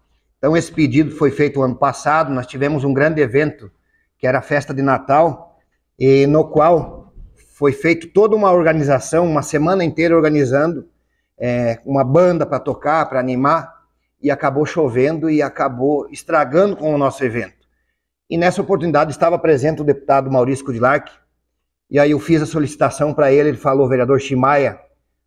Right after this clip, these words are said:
a metade do valor da rua o senhor já pode anunciar aqui." Então eu anunciei no dia e fui atrás dos quatrocentos mil,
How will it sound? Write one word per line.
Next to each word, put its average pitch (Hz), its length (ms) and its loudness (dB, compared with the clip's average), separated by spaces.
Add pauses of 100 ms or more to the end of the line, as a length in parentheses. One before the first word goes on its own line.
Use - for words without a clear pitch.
(120)
a 131 100 0
metade 147 460 0
do 143 100 0
valor 131 320 2
da 135 120 2
rua 127 260 0
o 123 80 -4
senhor 139 220 -2
já 135 120 0
pode 139 280 0
anunciar 131 420 -2
aqui." - 320 -18 (240)
Então 117 220 -10
eu 117 100 -2
anunciei 120 460 -4
no 117 100 -4
dia 131 400 -2 (560)
e 143 100 0
fui 165 300 4
atrás 147 320 0
dos 143 140 -6
quatrocentos 147 480 0
mil, 147 420 2